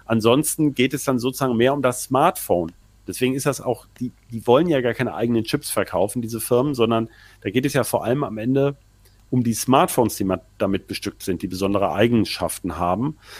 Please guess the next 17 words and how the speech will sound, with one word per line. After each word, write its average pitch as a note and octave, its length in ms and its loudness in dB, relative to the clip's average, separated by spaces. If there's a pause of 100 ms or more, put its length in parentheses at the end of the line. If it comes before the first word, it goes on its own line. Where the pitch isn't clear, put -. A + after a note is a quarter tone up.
(280)
Weswegen A#2+ 420 4
zum A2 260 0
Beispiel C3+ 600 2
Qualcomm C3 600 2
auch A#2 160 -6
immer C#3 240 0
auf B2 160 -4
diesen G#2+ 240 0
Modems E3 480 4
rumreitet, C#3 560 2
ganz B2+ 240 -2
viel C3 280 -2
und A#2+ 160 -4
so, A#2+ 240 2
also, G#2+ 420 0 (360)
oder A2+ 240 4
auf G2 260 -4